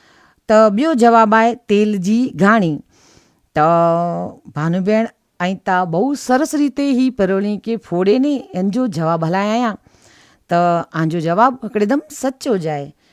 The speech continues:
ان هاڻي پاڻ ٻيا هڪڙا پنهنجا جيڪو دليپ ڀائي آچاريا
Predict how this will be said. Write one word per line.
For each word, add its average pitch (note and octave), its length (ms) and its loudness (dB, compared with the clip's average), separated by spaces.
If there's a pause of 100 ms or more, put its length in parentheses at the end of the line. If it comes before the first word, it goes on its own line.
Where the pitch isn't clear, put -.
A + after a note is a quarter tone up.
(580)
ان D#3+ 160 -2 (280)
هاڻي B3 220 0 (140)
پاڻ A3 160 4 (280)
ٻيا G3 260 4
هڪڙا F#3+ 300 -4 (520)
پنهنجا E3 340 -4
جيڪو E3+ 300 -8 (120)
دليپ F#3+ 360 -2
ڀائي F#3+ 200 -2 (200)
آچاريا F#3+ 380 -2